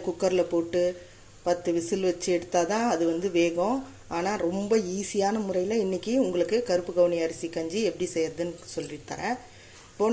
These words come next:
நான் கருப்பு கவுனி அரிசி இந்த அளவுக்கு எடுத்திருக்கேன். இதை வந்து நான் ஏற்கனவே வந்து கழுவி, வெயில்ல காய வச்சு எடுத்து வச்சிருக்கேன் ஒரு டப்பால. அதுலேருந்து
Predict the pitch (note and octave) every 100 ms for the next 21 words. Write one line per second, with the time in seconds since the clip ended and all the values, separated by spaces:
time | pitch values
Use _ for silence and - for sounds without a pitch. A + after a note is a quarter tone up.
0 | F#3 F3+ F#3+ F3+ F3+ - F#3 F3 E3+ E3
1 | A#3 G3+ F3 E3+ F3+ F3 E3+ F3+ D#3+ F#3
2 | A3 F3 F3+ E3+ E3+ A#3+ E4 - - -
3 | - F3 F3 F#3+ F#3+ F#3+ G3+ G#3 F3+ F3
4 | A#3 F#3+ E3+ E3 D#3 - - - - -
5 | G3 G#3 F#3+ A3+ C#4 - - - F#3+ G#3+
6 | G3 F3+ E3+ F#3 E3+ E3+ F#3+ E3 - E3+
7 | E3 F3+ - E3+ D3+ D3 D#3 D3+ E3 E3
8 | B3+ - - - - F3+ F3+ F#3